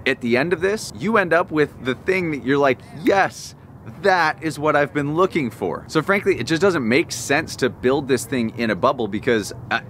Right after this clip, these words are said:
I know the sport of rowing. I love the sport of rowing. I love indoor rowing. You guys love indoor rowing, and I've always been trying to find a way to bridge the gap. Well, this is honestly that, that thing. It's essentially a way to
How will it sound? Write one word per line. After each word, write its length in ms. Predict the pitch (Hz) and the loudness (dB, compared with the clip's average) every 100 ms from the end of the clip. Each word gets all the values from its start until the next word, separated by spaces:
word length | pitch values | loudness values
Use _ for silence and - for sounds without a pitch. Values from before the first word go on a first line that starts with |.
| - | 0
I 180 | 117 190 | 0 2
know 160 | 165 | 0
the 100 | 120 | 0
sport 320 | 117 - 107 92 | -2 0 0 0
of 100 | 85 | 0
rowing. 240 | 85 98 | 0 2
I 100 | 123 | 0
love 180 | 160 90 | 0 -4
the 60 | |
sport 200 | - 87 | -6 -6
of 100 | 78 | -4
rowing. 240 | 71 71 - - - - | -4 -6 -10 -16 -8 0
I 100 | 98 | 2
love 220 | 107 101 | 4 2
indoor 320 | 185 147 92 | 2 2 2
rowing. 240 | 78 67 - - | 0 -6 -12 -10
You 160 | 92 139 | -4 0
guys 240 | 147 110 | 2 4
love 160 | 113 98 | 2 2
indoor 260 | 143 135 | 2 2
rowing, 320 | 92 87 95 - | 2 0 -2 -2
and 140 | 110 | 0
I've 160 | 139 160 | 2 2
always 260 | - 135 | 2 0
been 220 | 120 123 | 0 0
trying 320 | 107 139 123 117 | 2 0 0 0
to 80 | |
find 240 | - 120 117 | 0 0 2
a 20 | |
way 140 | 110 | 2
to 60 | 104 | 2
bridge 260 | 104 98 110 | 0 -2 -2
the 100 | 92 | 0
gap. 280 | 123 123 | 0 0
Well, 140 | 98 95 | -2 -4
this 300 | 117 127 127 | 0 0 2
is 120 | 104 | 2
honestly 440 | 107 135 117 107 90 | 2 2 -2 -4 0
that, 200 | 90 - - - | -2 -4 -12 -4
that 180 | 87 - - | -4 -4 -6
thing. 360 | - 151 80 78 - - | -4 -2 -4 -8 -8 -2
It's 240 | 127 - | -2 -2
essentially 440 | 120 147 165 139 | -4 -2 -2 0
a 80 | 107 | 0
way 600 | 104 113 139 143 110 123 - - - | 2 2 4 4 2 0 -6 -18 -10
to 320 | - 139 123 | -2 0 0